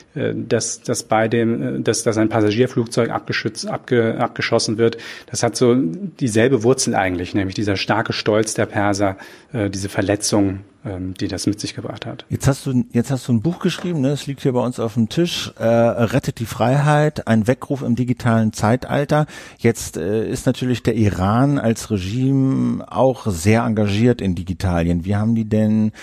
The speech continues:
Speaker 2: äh, mit welchen Methoden versuchen die, ihre autokratische Macht im Internet durchzusetzen?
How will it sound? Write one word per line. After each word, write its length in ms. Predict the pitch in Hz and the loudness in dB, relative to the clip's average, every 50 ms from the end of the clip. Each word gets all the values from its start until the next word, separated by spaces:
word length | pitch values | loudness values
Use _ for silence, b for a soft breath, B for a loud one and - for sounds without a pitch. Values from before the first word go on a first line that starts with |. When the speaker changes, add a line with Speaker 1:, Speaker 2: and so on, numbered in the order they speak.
| B B B B B - | B B B B B -14
Speaker 2:
äh, 720 | - - 85 92 101 101 101 98 98 104 98 98 - 98 - - - - - - - - - - 113 | -10 -6 -4 -4 -4 -2 -2 -4 -4 -4 -4 -6 -6 -8 -10 -12 -14 -16 -16 -16 -16 -14 -14 -12 -4
mit 200 | 113 117 113 90 | -2 0 0 2
welchen 240 | 101 117 117 104 123 | 4 2 4 4 4
Methoden 440 | 120 107 - 123 123 123 127 113 110 | 2 2 2 2 4 4 4 4 2
versuchen 640 | - - 110 98 87 113 123 117 - - 107 101 87 | 2 2 0 0 2 0 0 0 0 -2 -2 -2 0
die, 420 | 95 101 107 110 107 104 101 101 - | 0 2 4 4 6 6 4 2 2
ihre 320 | - 107 104 98 95 95 | 0 0 0 0 2 0
autokratische 640 | 90 98 - 104 - - 98 92 - 90 - - | 0 0 -2 -2 0 2 2 2 2 0 0 0
Macht 320 | 92 90 90 87 - - - | 0 2 0 0 -2 -6 -6
im 240 | 78 82 85 85 85 | -4 -2 -2 -2 0
Internet 400 | 101 101 87 85 82 80 78 - | 0 0 0 0 0 0 -2 -4
durchzusetzen? 600 | 80 - - - 92 90 85 - - - - | -6 -6 -8 -10 -10 -10 -10 -10 -12 -14 -16